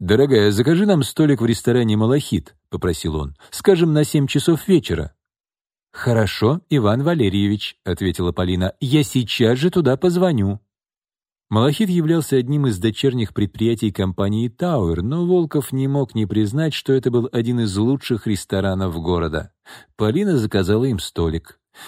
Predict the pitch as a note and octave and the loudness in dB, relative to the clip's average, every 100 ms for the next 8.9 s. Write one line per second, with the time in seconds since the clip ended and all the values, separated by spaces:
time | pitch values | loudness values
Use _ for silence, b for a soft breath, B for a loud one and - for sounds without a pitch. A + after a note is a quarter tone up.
0 | B G2 G2 G#2+ G2+ A2 G2 - G2+ G2+ | B -2 0 0 -2 -2 -2 0 0 0
1 | F#2 G2+ G#2 G2 G2 G2 A2+ E3 D#3+ C#3+ | -2 -2 -2 -2 -4 -2 -2 -2 0 -2
2 | C3+ D3+ G3 G3 D#3 C#3+ - D#3 D3+ C#3 | -2 -4 -2 -2 0 -2 -2 -2 0 0
3 | B2+ B2+ C3+ B2 - F#2 F#2+ A2+ A2 F#2 | 0 0 0 -2 -4 -4 -2 -2 -2 -4
4 | F2 D#2 F2 E2+ F2 F#2 A#2+ D3 F3+ G2 | -4 -2 -2 -2 -4 -2 -4 -2 -4 -4
5 | C#2 - _ _ B B - G2+ G2+ G2 | -8 -14 _ _ B B -4 0 2 0
6 | G2 G2+ - G2+ F#2+ - - C3 F3+ E3 | 0 -2 -2 -4 -4 -6 -2 0 0 0
7 | D#3+ D3 B - A2 F#3 F3+ D#3 D3+ C#3 | 0 -4 B -4 0 2 2 0 -2 -4
8 | C#3 D3 B2+ A2+ A#2 E3+ D3+ D3+ | -2 -2 -2 -2 0 0 0 0